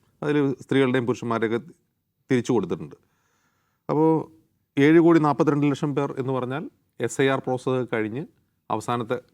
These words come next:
ടാലിയാണ്, ഏഴ് കോടി നാൽപത്തിരണ്ട് ലക്ഷം പേർ. അത് കഴിഞ്ഞ് ഈ ക-, നവംബർ പതിനൊന്നാം തീയതി Election Commission of India, ഇ സി ഐ ഇറക്കിയ വാർത്താക്കുറിപ്പുണ്ട്. ആ വാർത്താക്കുറിപ്പിൽ പറയുന്നത്, ആ, മൊത്തം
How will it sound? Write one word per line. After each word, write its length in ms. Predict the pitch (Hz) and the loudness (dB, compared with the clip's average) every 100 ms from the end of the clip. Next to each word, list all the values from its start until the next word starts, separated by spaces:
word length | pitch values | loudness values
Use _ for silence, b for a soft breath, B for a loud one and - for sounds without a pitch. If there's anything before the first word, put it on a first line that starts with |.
| - | -4
ടാലിയാണ്, 360 | 107 98 80 | -2 -2 -2
ഏഴ് 180 | 92 113 | -2 -2
കോടി 220 | 107 92 | -2 -4
നാൽപത്തിരണ്ട് 420 | 107 98 98 92 95 | -4 -6 -8 -8 -10
ലക്ഷം 240 | - 85 | -10 -16
പേർ. 100 | - - _ _ _ _ _ _ _ _ _ _ | -18 -20 _ _ _ _ _ _ _ _ _ _
അത് 120 | 135 180 | 2 6
കഴിഞ്ഞ് 300 | 170 123 98 | 6 4 0
ഈ 180 | 127 143 | 0 0
ക-, 880 | 120 - - 143 127 123 120 117 127 170 - - | -2 -10 -4 0 2 4 2 0 -2 -12 -20 -4
നവംബർ 280 | 131 147 165 | 0 2 2
പതിനൊന്നാം 420 | 147 135 127 117 | 2 0 0 -2
തീയതി 320 | 107 90 117 - _ _ _ _ _ - | -2 -2 -4 -8 _ _ _ _ _ -2
Election 260 | 131 131 156 | 0 0 0
Commission 300 | 147 135 - | 0 0 -2
of 60 | 120 104 | -2 -2
India, 180 | 90 87 | 0 -2
ഇ 160 | 98 | -2
സി 180 | 117 - | -4 -2
ഐ 100 | 127 123 | 0 2
ഇറക്കിയ 220 | 113 104 | 0 -2
വാർത്താക്കുറിപ്പുണ്ട്. 680 | 104 101 98 92 80 80 - _ _ 131 | -4 -4 -4 -6 -8 -14 -18 _ _ -4
ആ 40 | |
വാർത്താക്കുറിപ്പിൽ 560 | 135 131 135 123 120 123 | -2 0 -2 -2 -2 -2
പറയുന്നത്, 440 | 104 95 85 107 190 _ _ _ _ _ _ _ _ _ _ - | -2 -2 -2 -6 -6 _ _ _ _ _ _ _ _ _ _ -6
ആ, 60 | 113 113 110 110 110 131 | -2 0 0 -2 -4 -4
മൊത്തം 340 | 127 - 156 | -2 0 0